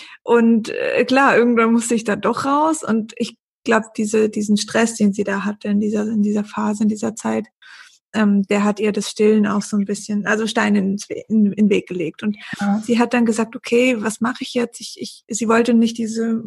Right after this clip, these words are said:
Speaker 1: Molkepulver nehmen
Speaker 2: Mhm.
Speaker 1: oder, äh, ja, diese, diese Milchpulver für Babys.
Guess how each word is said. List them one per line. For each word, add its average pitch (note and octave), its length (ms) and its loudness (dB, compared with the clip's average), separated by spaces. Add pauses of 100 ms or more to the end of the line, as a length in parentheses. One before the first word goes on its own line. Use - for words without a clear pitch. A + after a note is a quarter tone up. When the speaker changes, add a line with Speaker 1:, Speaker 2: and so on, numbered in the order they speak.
(240)
Speaker 1:
Molkepulver C4+ 1400 -4
nehmen C4+ 380 -2
Speaker 2:
Mhm. G#3 80 6
Speaker 1:
oder, - 480 2
äh, - 220 -6 (100)
ja, G#3+ 180 -2
diese, G#3+ 320 -2
diese G#3+ 340 -4
Milchpulver B3 1000 -2 (100)
für B3+ 80 -8
Babys. B3+ 480 -4